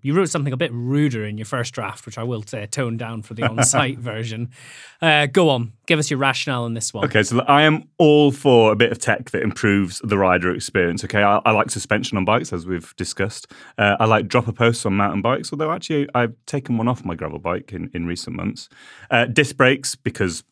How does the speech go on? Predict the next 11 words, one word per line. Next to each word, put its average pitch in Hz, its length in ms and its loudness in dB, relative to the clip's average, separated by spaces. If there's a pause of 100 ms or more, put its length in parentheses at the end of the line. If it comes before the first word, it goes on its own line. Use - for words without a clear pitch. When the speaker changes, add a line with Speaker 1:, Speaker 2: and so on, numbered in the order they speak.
(920)
Speaker 1:
They're 107 100 -8
Speaker 2:
there's 98 240 0
Speaker 1:
better. 98 300 -2
Speaker 2:
n-, - 120 -2
absolutely - 340 -4
no 80 120 -4
reason 80 280 -6
to 87 160 -10
run 80 60 -8
a, 82 160 -8 (140)
a, - 240 -8